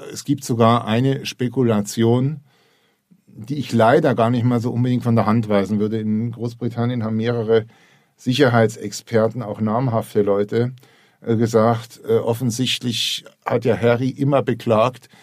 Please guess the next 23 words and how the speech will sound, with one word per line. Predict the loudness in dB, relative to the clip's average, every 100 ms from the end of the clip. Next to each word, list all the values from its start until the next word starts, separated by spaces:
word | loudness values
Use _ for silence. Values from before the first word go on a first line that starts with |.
| -20 _
dass | -4 0
wenn | 0
er | 2 2
nach | 2 0 -2 -18 -8
London | -2 2 2 0 -2
reist, | 2 2 2 -2 -14 -20 _ _ _ _ _ _ _
dass | -10 -2 0 2
man | 0 0
ihm | 0 0
keinen | 0 2 4 2 2
Personenschutz | 0 2 2 2 0 -4 -6 -8 -6
geben | -4 -2 -2 0
würde. | 0 0 -6 -10 -20 _ _ -12
Äh, | -8 -2
was | -2 0
übrigens | -2 0 0 2
sehr | 2
merkwürdig | 4 2 -2 -6 -6
ist, | -2
weil | 0 0
als | -2 -2
er | -4
früher, | -2 2 4 4